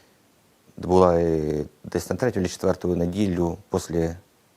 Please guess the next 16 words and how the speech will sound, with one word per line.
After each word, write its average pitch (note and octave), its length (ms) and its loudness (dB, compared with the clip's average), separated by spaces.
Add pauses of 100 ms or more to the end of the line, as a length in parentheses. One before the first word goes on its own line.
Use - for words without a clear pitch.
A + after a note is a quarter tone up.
полігону. E2+ 480 0
Мені F2+ 180 0
плохо - 340 0
стало, G#2+ 380 -2
почав E2 200 -4
задихатися, E2 680 -4 (400)
почали E2+ 340 -2
ноги F2+ 200 2
трястися F#2 460 -6
зон-, F#2+ 260 -6
знову. F#2 400 -2 (640)
Відправили F#2+ 420 2
мене F2+ 260 2
в, - 420 -10
в - 40 -10
шпиталь. - 380 -4